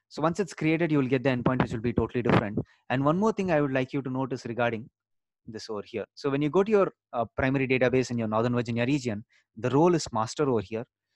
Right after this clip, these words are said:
But when you see, uh, within your Mumbai region, the role is a replica, right? So this is gonna serve only read traffic.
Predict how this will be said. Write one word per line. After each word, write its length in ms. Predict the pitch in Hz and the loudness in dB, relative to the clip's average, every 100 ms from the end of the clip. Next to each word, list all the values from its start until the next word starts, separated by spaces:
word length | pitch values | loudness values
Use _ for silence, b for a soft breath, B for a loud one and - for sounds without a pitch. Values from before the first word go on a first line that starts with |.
| _ _ | _ _
But 140 | 127 | -4
when 100 | 123 | -2
you 100 | 123 | -2
see, 460 | 117 - 151 156 - - | -4 -2 0 -2 -6 -4
uh, 280 | 117 113 107 - | 0 0 -2 -4
within 280 | 123 139 131 | -4 0 0
your 120 | 120 | 0
Mumbai 300 | 120 131 143 | 2 2 2
region, 320 | 120 113 110 | 2 -2 -4
the 80 | 110 | -2
role 180 | 117 120 | 0 -2
is 140 | - | -4
a 40 | 107 | -6
replica, 420 | - 131 - - _ 113 | -4 -6 -6 -12 _ -18
right? 140 | 113 _ b b | -18 _ b b
So 100 | - | -2
this 140 | 160 | 0
is 60 | 190 | 2
gonna 180 | 202 196 | 2 2
serve 240 | - 170 | 2 2
only 280 | 151 147 147 | 2 2 0
read 280 | 123 127 127 | 0 -4 -2
traffic. 320 | 135 - | -2 -2